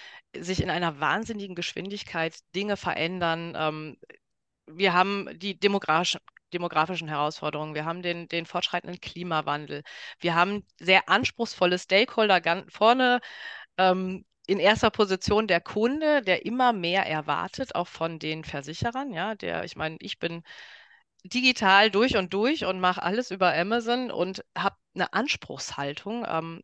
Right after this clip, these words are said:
was ich heutzutage von einem Unternehmen beziehungsweise auch von einem Versicherer erwarte.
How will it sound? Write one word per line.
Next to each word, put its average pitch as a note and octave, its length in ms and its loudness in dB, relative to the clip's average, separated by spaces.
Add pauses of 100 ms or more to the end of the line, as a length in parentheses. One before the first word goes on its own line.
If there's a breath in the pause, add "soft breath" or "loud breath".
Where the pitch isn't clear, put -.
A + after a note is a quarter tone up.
(140)
was E3 200 -4
ich - 380 -12
heutzutage F3+ 720 2
von F3+ 320 0
einem E3+ 340 2
Unternehmen F#3 640 -2
beziehungsweise F3 640 -4
auch E3 80 0
von E3 140 -8
einem D#3+ 80 -10
Versicherer D#3+ 480 -4
erwarte. E3+ 640 0